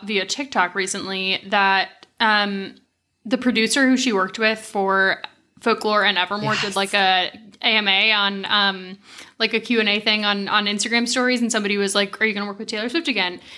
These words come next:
Speaker 1: And he was like, "Yes, already in the studio, hashtag T S ten," or something to that effect. Um, but it
Speaker 2: Mm-hmm.
Speaker 1: definitely said hashtag T S ten. Um,
Speaker 2: Hashtag T S, like, that is just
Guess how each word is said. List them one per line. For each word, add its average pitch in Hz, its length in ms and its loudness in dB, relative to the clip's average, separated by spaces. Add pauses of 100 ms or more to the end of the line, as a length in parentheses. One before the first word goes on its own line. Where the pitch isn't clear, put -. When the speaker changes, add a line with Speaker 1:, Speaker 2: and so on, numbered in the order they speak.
(160)
Speaker 1:
And 226 140 2
he 233 100 4
was 208 220 2
like, 202 320 0
"Yes, 220 360 0
already 214 600 2
in 208 80 -2
the 202 100 -4
studio, 202 420 2
hashtag 202 460 -2 (140)
T 214 160 0
S 180 160 -2
ten," - 420 -2
or - 120 -6
something 208 340 -4
to 208 80 -6
that 185 160 0
effect. - 580 -4
Um, 202 320 2
but 214 80 0
it 220 60 2
Speaker 2:
Mm-hmm. 185 60 -2
Speaker 1:
definitely 226 300 2
said 214 220 0
hashtag 196 320 -2
T - 140 -12
S - 120 -8
ten. - 320 -8 (380)
Um, 202 360 2
Speaker 2:
Hashtag 381 500 2
T 330 140 4
S, 339 180 0 (100)
like, 339 280 2
that 330 320 4
is 311 200 2
just 311 300 0